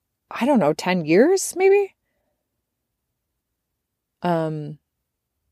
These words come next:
so, you know, it's, it's important to ask for help. But again, this is not about saying you're just beaming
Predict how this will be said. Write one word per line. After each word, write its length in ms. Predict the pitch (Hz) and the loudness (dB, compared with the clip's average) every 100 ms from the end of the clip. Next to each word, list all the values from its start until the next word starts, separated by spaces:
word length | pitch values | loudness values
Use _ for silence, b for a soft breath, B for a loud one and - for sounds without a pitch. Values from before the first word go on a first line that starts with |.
| _ _ _ - | _ _ _ -10
so, 440 | - 208 180 170 - - | 2 6 6 4 -4 -12
you 140 | - 196 | -2 0
know, 160 | 170 | 4
it's, 200 | 170 - - | 4 2 -2
it's 200 | 180 - _ | -2 -4 _
important 580 | 180 180 - 196 196 196 | 0 0 0 0 2 -2
to 340 | - 196 185 - | -2 0 0 2
ask 260 | 151 170 - | 2 2 -2
for 120 | 165 | -6
help. 260 | 151 147 - _ _ _ _ _ _ _ _ _ _ _ _ _ _ _ _ _ _ _ _ _ _ _ - | -2 -4 -4 _ _ _ _ _ _ _ _ _ _ _ _ _ _ _ _ _ _ _ _ _ _ _ 2
But 120 | 185 | 4
again, 480 | 175 170 156 147 151 _ _ _ _ _ _ - | 6 4 4 0 -10 _ _ _ _ _ _ -6
this 160 | 180 | -4
is 140 | 175 165 | -2 -2
not 320 | 175 165 170 | 2 4 4
about 300 | 165 156 - | 6 4 2
saying 560 | 175 160 151 151 156 - _ _ _ _ _ _ _ | -2 -2 -2 -6 -12 -18 _ _ _ _ _ _ _
you're 200 | 180 170 | -2 0
just 540 | 170 170 165 196 180 151 | 0 -2 -4 -12 -10 -4
beaming 680 | 185 175 170 156 160 170 | 0 0 0 -2 -6 -10